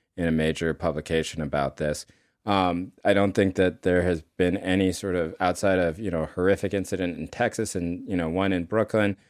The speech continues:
hasn't been much, like, incredible violence. You know, there hasn't been something on the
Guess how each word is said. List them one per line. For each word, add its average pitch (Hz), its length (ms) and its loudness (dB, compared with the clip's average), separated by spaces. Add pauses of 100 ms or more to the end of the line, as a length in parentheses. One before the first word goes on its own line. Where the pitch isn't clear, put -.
(220)
hasn't 110 320 2
been 98 180 4
much, 98 300 2
like, 87 380 0
incredible 95 720 2
violence. 92 540 0
You 98 60 -4
know, 90 120 -2
there 92 180 -2
hasn't 87 280 0
been 87 200 -4
something 92 300 0
on 82 100 0
the 82 180 -2